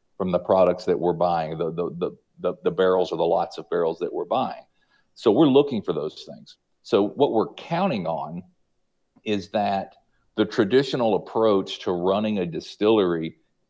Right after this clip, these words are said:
is done to the best of the ability of the company producing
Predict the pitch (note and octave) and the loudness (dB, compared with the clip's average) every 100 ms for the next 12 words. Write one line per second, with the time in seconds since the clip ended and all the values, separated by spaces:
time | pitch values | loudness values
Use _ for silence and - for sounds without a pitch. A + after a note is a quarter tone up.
0 | - G2 F#2+ F2+ F2+ F2 - _ F2+ F2+ | 0 4 4 2 -2 -6 -14 _ -12 2
1 | A2 A2+ F#2 F2 F2 G2+ _ _ _ _ | 2 4 0 -4 -8 -14 _ _ _ _
2 | _ G#2 F2 F2 G2+ A2+ B2 A#2+ A#2 F#2+ | _ -4 -2 0 0 2 -2 2 2 4
3 | F#2+ F#2 F#2 F#2 F2+ F#2+ _ - F2+ F2+ | 4 4 0 -4 -4 -8 _ -2 -2 -2
4 | - G2+ G2+ G#2 G#2+ - - B2+ C#3 - | -2 -2 0 -2 -2 -4 0 0 0 -4
5 | F2 | -8